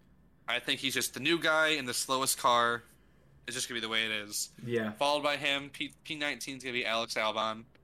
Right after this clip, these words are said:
Speaker 1: Same thing. Great driver. Just, I don't think is gonna have enough of a car to fight too much this year.
Speaker 2: Yeah.
Speaker 1: Um, P eighteen,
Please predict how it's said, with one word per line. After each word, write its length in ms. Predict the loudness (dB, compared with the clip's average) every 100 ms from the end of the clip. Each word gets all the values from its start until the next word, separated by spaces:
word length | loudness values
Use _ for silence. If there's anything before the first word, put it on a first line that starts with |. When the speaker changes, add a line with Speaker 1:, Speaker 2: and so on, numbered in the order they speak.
| _ -20 -20 -20 -16
Speaker 1:
Same 280 | -4 -2 0
thing. 360 | 0 2 2 -2
Great 260 | 0 0 0
driver. 640 | 2 2 2 0 -2 -4 -14 _ -16
Just, 380 | -6 -2 -2 -2 -2
I 120 | -2
don't 360 | -2 -4 -4
think 560 | -10 -4 -2 -2 -10 -16 -20 -20 _ _ -10
is 80 | -6
gonna 140 | -2 -2
have 100 | -2
enough 200 | -6 -6
of 80 |
a 60 | -8
car 300 | 0 2 2
to 80 | 0
fight 280 | -2 -2 -2
too 160 | -4
much 200 | -4 -2
this 180 | 0 0
year. 260 | 0 -2 -6 -20 -20 -4
Speaker 2:
Yeah. 240 | -2 -2 -4 -16 _ -20 -20 _ -20 -20 -20 -20 -20 -20 -20 _ _ -6
Speaker 1:
Um, 880 | -2 0 0 0 -2 -4 -6 -10 -14 -18 -20 -20 _ -20 -20 -20 _ _ _ _ -20 _ _ _ _ _ _ _ -10
P 560 | -6 -2 -2 2 0 2
eighteen, 920 | 0 0 -4 -2 0 0 -2 -8